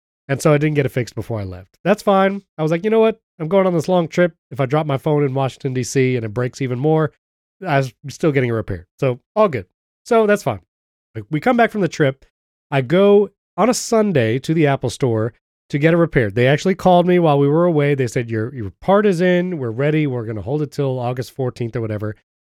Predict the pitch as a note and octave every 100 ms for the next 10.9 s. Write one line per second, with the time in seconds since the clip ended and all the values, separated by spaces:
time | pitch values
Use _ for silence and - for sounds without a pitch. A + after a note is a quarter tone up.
0 | - B2 C#3+ C#3 C#3 C3+ - A2 A2+ A2
1 | G#2 A2+ F2+ F2+ - C3 A#2+ F#3 A#3 G3
2 | F3 F3+ - _ _ A2 - G3+ G#3+ G#3+
3 | G3 - F#3+ C3+ G2+ F#2+ G2+ _ _ _
4 | _ _ B3+ D4 G3 D3+ D#3 E3 C#3 B2+
5 | C3 C#3 - C3+ - - C3+ B2 C3+ A#2+
6 | B2+ C3+ C3 - C#3 C#3 B2+ - C3+ A#2
7 | G2 - - - - D3 - E3+ D3+ D3+
8 | D#3+ D#3+ F3 F3 - D#3 A2+ A#2 A#2 G#2+
9 | A2 - D#3+ B2+ A#2 B2 A2+ G#2+ - F#2
10 | F2 - G2+ G#2 A2 G2+ G2+ G2